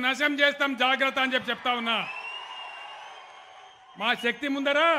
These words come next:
మా బలం ముందర మేము ఊదితే మీరు అడ్రస్ కూడా లేకుండా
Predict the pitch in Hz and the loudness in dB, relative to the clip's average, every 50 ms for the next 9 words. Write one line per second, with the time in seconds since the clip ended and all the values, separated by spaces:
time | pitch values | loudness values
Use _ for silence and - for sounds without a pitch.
0 | - - - - - - _ _ _ _ _ - - - - - 180 214 240 226 | 0 -4 -10 -18 -20 -20 _ _ _ _ _ -20 -18 -16 -16 -12 -4 -2 -2 0
1 | 180 208 226 262 277 277 277 277 277 277 277 277 269 269 262 240 226 247 285 302 | 2 2 2 4 2 2 0 -2 0 0 0 0 0 0 -2 -2 -4 -4 -2 -2
2 | 320 311 330 339 349 339 302 220 - - - - - - _ _ _ _ _ _ | -2 0 2 4 6 6 4 4 0 -6 -14 -20 -20 -20 _ _ _ _ _ _
3 | _ _ 202 247 247 233 226 196 247 285 233 247 262 254 247 240 240 233 240 240 | _ _ -12 -6 -2 -2 -2 -2 -2 -6 -4 -4 -4 -2 -2 -2 -4 -4 -4 -6
4 | 240 | -6